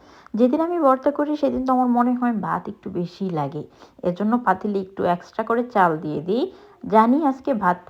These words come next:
ফুরিয়ে যাবে, এজন্য একটু বেশি দিয়ে দিই। যাই হোক, আজকে কিসের ভর্তা বানালাম, সেটা আপনাদেরকে বলছি।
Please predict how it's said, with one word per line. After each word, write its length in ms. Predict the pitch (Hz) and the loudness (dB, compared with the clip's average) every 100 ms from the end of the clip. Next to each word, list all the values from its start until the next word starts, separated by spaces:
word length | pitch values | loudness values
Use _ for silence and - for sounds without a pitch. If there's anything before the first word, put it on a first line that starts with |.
| - | -6
ফুরিয়ে 380 | 247 233 214 | -4 -2 -2
যাবে, 260 | 180 151 143 | -2 -4 -6
এজন্য 500 | - - 180 233 330 | -8 -10 -6 -6 -8
একটু 180 | 349 359 | -6 -2
বেশি 260 | 226 180 151 | -2 -4 -6
দিয়ে 140 | 151 139 | -6 -8
দিই। 140 | - - - - - - | -10 -16 -20 -20 -20 -8
যাই 240 | 196 208 180 | 4 6 6
হোক, 280 | 170 - - - | 0 -4 -10 0
আজকে 300 | 196 214 262 | 0 2 -2
কিসের 340 | 254 247 269 254 | -2 -2 0 4
ভর্তা 320 | 226 220 226 | 4 4 -2
বানালাম, 360 | 220 226 240 | 0 0 0
সেটা 340 | 269 185 - 147 | 0 -4 -2 -2
আপনাদেরকে 420 | 151 170 - - | -2 -6 -6 -6
বলছি। 340 | 143 135 - | -6 -6 -8